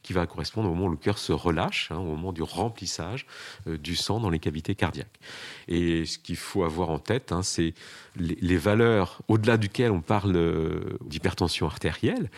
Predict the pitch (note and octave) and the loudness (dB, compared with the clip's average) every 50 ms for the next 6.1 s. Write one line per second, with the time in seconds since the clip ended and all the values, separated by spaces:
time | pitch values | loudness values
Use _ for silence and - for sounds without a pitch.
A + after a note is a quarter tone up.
0 | - - - - - - - A2+ - - - G#2+ G2 - - - - - - C#3+ | -14 -14 -12 -14 -12 -10 -6 -4 0 2 4 4 4 4 2 2 2 4 6 6
1 | C#3 B2+ - B2+ A2 G#2 A#2 A2+ G#2+ - - - - _ _ - - E2+ F#2 A2 | 6 6 4 4 4 4 2 0 0 -2 -4 -8 -14 _ _ -4 0 4 6 6
2 | B2 B2 A#2+ A2+ A2+ G#2+ G#2 F2 F#2 F#2+ F#2 F2+ - - - - G2+ F#2+ F#2+ - | 8 8 8 8 8 6 6 4 2 4 4 4 2 0 0 0 2 2 2 0
3 | - _ _ - - D3 B2+ G#2+ F#2+ - - - E2+ - - F2 D#2+ - - - | -4 _ _ -2 0 2 2 2 0 0 -2 -2 -2 -2 -2 -4 -4 -4 -4 -4
4 | - - - - D2 D2+ D2+ - - E2+ - - F#2 - - - F#2+ F2 E2 D#2+ | -4 -4 -4 -2 -2 -2 -2 0 -2 -2 0 0 -2 -2 0 0 2 4 2 2
5 | D2+ F2 G2 G2+ F2+ E2+ D#2+ E2 E2 D#2 D#2 D#2 D2 C#2+ D2+ - - - F2 E2+ | 2 0 2 2 2 2 2 2 0 0 0 -2 -2 -2 -4 -6 -6 -4 -2 0
6 | A2+ C3+ | 0 -2